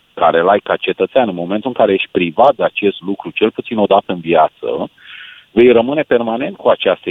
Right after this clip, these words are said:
chelă că există posibilitatea să fii privat și în viitor,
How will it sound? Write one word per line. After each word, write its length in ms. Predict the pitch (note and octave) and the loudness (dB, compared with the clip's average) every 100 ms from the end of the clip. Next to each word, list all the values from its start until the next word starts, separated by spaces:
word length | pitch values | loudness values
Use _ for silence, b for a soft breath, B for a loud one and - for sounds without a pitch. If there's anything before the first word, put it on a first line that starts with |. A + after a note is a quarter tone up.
| - | -6
chelă 320 | G#2 G#2 G2+ | 0 0 0
că 200 | - G2 - | 0 -2 0
există 480 | F#2+ - B2 - | -4 -4 -6 -4
posibilitatea 840 | C3 A2+ - G2 F2+ - D3+ F#2+ - | -4 -4 -4 -8 -4 0 2 2 0
să 100 | G2 | -2
fii 120 | G#2+ | -2
privat 360 | - F2+ E2+ G2+ | -2 0 2 0
și 140 | - | 0
în 80 | F#2+ | -4
viitor, 520 | F2+ F#2 F2 C3 A2+ | -2 -2 0 2 2